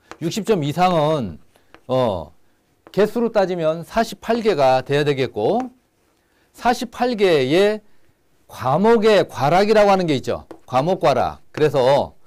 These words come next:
과목 과락이다, 어, 라고 하는 것은 과목에서 최소 과목당 이십 문제가 되기 때문에 이십 문제 중에서, 어, 여덟 개 이상은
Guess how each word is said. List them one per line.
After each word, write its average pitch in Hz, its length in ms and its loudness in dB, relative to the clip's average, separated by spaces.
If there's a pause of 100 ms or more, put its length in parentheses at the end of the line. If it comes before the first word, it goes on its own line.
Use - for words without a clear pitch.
(320)
과목 202 460 2
과락이다, 156 800 2 (1400)
어, 95 320 -10 (340)
라고 165 220 2
하는 185 160 0
것은 160 440 -2 (260)
과목에서 214 600 2
최소 247 540 0 (800)
과목당 208 480 2
이십 190 280 0
문제가 214 360 4
되기 165 240 2
때문에 139 580 0 (360)
이십 190 280 -2
문제 208 320 2
중에서, 165 560 -2 (380)
어, 123 280 2
여덟 214 280 2
개 240 180 2
이상은 202 460 0